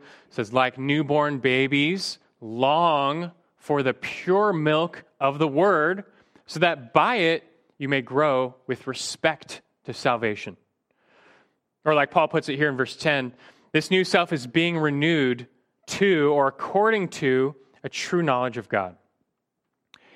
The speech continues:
know, it's this true knowledge of God that was lost in the fall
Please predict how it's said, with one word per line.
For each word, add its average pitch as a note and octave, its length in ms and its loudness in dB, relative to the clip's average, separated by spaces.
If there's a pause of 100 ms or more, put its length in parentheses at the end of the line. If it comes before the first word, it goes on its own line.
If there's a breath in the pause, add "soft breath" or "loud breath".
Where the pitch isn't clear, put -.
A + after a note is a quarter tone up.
know, C#3+ 120 2
it's C#3+ 120 -2
this D#3 220 -2
true A3 360 -2
knowledge D3 520 0
of A2+ 120 -4
God C3+ 300 2
that A#2+ 100 0
was A#2 160 -4
lost A#2 640 -2 (300)
in A#2+ 80 -6
the A2+ 80 -6
fall C3+ 520 -2